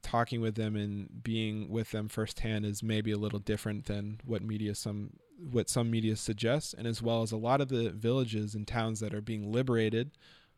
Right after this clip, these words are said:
from the Islamic State are actually liberated by these sort of, uh, well, by these guerrilla forces and with very light arms, not huge armies that are funded by governments, but by people with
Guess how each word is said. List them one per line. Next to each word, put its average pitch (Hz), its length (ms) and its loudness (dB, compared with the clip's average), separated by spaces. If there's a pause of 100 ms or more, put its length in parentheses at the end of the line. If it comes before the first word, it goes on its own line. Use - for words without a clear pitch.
from 117 220 0
the 110 100 2
Islamic 101 480 0
State - 360 -4 (600)
are 113 100 6
actually 143 360 4
liberated 120 500 4
by 110 180 2
these 110 200 0
sort 113 280 2
of, 110 280 0
uh, 110 380 0 (640)
well, 120 240 -2
by 113 160 2
these 113 160 2
guerrilla 110 340 2
forces 117 500 0
and 110 260 -4 (340)
with 110 160 -2
very 113 400 4
light 107 320 4
arms, 117 580 -2 (180)
not 110 520 0 (400)
huge 113 380 2
armies 107 480 0
that 104 160 -2
are 104 80 2
funded 107 360 0
by 104 200 0
governments, 107 800 -2
but - 160 -4 (140)
by 107 220 0 (100)
people 120 320 0
with 113 340 -2